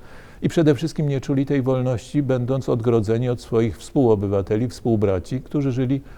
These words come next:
na wschód od Bugu, a którzy stali się po prostu poddanymi cara Rosji.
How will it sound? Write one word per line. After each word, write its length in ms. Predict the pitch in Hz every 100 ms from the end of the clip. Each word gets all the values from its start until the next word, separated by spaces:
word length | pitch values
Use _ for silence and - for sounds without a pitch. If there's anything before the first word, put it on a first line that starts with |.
| - -
na 340 | 135 135 170 -
wschód 320 | - - 135 139
od 140 | 127
Bugu, 400 | 117 110 90 -
a 80 | 107
którzy 340 | - 113 120
stali 300 | 113 110 98
się 260 | - 120 127 -
po 100 | 151
prostu 340 | 98 87 -
poddanymi 540 | 117 123 107 104 101 107
cara 320 | - 110 120
Rosji. 380 | 127 - -